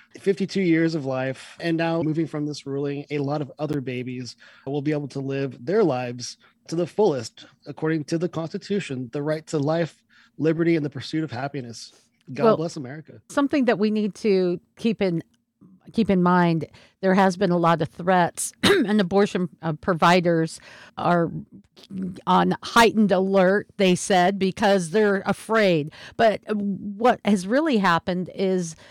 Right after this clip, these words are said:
Speaker 2: you've seen a lot of threats. "If this goes through,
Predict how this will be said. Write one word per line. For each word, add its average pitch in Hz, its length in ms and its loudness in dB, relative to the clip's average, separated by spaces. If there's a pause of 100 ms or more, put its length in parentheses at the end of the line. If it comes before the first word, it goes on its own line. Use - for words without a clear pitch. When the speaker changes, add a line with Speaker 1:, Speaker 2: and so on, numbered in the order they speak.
(380)
Speaker 2:
you've 202 260 -2
seen 226 300 0
a 175 60 0
lot 185 260 4
of 170 80 -4
threats. 196 540 -2 (100)
"If 254 340 4
this 220 380 0
goes 202 400 -2
through, 208 640 -2